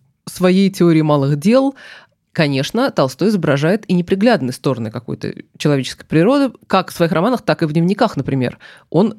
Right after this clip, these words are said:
разработал знаменитый свой метод интроспекции и как бы показывает абсолютно без прикрас все, что происходит в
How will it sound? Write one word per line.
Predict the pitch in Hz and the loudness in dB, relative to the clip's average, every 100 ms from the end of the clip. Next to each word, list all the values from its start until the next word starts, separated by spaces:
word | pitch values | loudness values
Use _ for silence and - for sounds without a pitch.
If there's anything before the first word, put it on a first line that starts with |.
| _ _ | _ _
разработал | - 170 175 175 165 151 131 120 | 0 2 4 4 2 2 -2 -4
знаменитый | 139 151 151 143 131 123 | -2 2 2 2 0 -4
свой | - 135 135 - | -4 0 0 0
метод | - 156 139 135 - | 0 0 0 -2 -2
интроспекции | 151 - 135 - 131 - 269 330 - _ | -2 0 -2 -4 -6 -2 0 0 -2 _
и | - 143 143 - - | 0 2 2 -2 -2
как | 185 175 | -2 0
бы | |
показывает | - 147 180 165 147 | -2 -2 0 0 -2
абсолютно | - 147 147 135 | -4 -2 -2 -2
без | - - - - | -4 -6 -16 -8
прикрас | 143 160 196 294 | -4 0 0 -2
все, | - 156 | -4 -6
что | 151 | -6
происходит | 147 143 151 - | -10 -4 -4 -2
в | 135 131 | 0 0